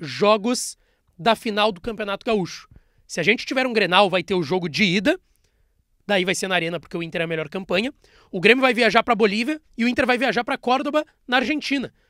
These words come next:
A logística do Inter é melhor em relação à do Grêmio. E outra coisa, O Grêmio trata a Libertadores como prioridade, o Inter não trata a Sul-Americana como prioridade.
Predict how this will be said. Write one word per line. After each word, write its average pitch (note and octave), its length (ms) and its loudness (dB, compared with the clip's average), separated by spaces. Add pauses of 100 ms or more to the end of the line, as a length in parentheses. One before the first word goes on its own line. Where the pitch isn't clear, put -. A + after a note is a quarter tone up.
(100)
A - 60 -16
logística F3 320 -6
do G#3 80 -6
Inter A#3+ 200 -2
é C4 40 -2
melhor C4 320 2
em G#3+ 80 0
relação F#3 340 -4
à F3+ 40 -8
do D#3+ 80 -8
Grêmio. C#3+ 280 -4 (640)
E D#3+ 80 -2
outra C4+ 200 2
coisa, F#3 320 2 (260)
O D#3 80 -12
Grêmio E3+ 260 -2
trata G#3 300 0
a - 20 0
Libertadores F3 600 -8
como A3+ 180 -6
prioridade, A#3+ 540 0
o - 20 -10
Inter E3+ 180 -8
não A#3 140 -6
trata C4 300 -2
a - 20 -6
Sul-Americana F#3+ 540 -6
como A3+ 180 -6
prioridade. A3+ 580 2